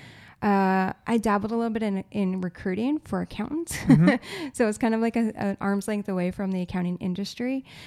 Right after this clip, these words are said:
Speaker 1: Um, and then had the opportunity to start Twenty eighty Financial with Kelvin. And yeah, it's been, uh, <laughs> it's been Twenty eighty and then Helm ever since.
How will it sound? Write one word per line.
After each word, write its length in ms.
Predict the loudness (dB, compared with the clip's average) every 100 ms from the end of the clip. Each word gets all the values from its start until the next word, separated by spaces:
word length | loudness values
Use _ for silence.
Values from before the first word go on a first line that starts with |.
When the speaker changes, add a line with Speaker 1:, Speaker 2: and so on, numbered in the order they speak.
| -14 -2
Speaker 1:
Um, 640 | 2 2 0 -2 -6 -10 -4
and 220 | 0 2
then 340 | 2 2 0
had 180 | -2 -2
the 60 | -2
opportunity 500 | -4 -2 0 0 -2
to 100 | -6
start 360 | -2 -2 -2
Twenty 300 | -6 -4 -2
eighty 140 | -2 -2
Financial 500 | -2 -2 -2 -4 -4
with 180 | -6 -6
Kelvin. 440 | -8 -6 -4 -4 -8 -20 -20 _
And 420 | 0 2 0 -2 -6 -8
yeah, 200 | -6 -10 -12 -6
it's 220 | -6 -4
been, 460 | -2 0 2 0 0
uh, 400 | 0 4 6 6
<laughs> 120 | 4 0 -10 -16
it's 140 | -2
been 140 | 0
Twenty 320 | 2 2 2 2
eighty 180 | 0
and 120 | 0 -2
then 100 | -2
Helm 220 | -4 -4
ever 220 | -6 -8
since. 500 | -10 -10 -10 -12